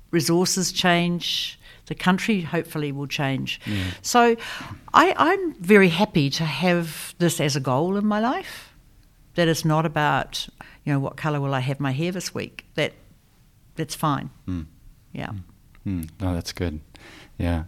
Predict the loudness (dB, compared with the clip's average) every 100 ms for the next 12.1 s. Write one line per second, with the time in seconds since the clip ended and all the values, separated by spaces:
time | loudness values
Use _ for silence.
0 | -10 -20 -4 2 4 4 2 0 0 2
1 | 0 2 0 -4 -6 0 0 2 -2 2
2 | 4 6 4 2 2 2 2 -4 -4 -4
3 | -4 -6 -8 -6 -6 -4 -4 -4 -6 -8
4 | -8 -6 -4 -4 -4 -6 -8 -6 -6 -6
5 | -8 -8 -6 -2 0 0 -4 -12 -16 -10
6 | -4 -2 -2 -2 -2 -2 0 -2 -2 -4
7 | -8 -12 -12 -4 -2 -2 -4 -4 -6 -8
8 | -14 -20 -20 -20 -20 -20 -20 -20 -20 _
9 | -20 _ -8 4 8 8 10 10 10 8
10 | 4 2 4 6 6 4 8 8 10 6
11 | 2 2 2 4 2 2 2 0 0 -8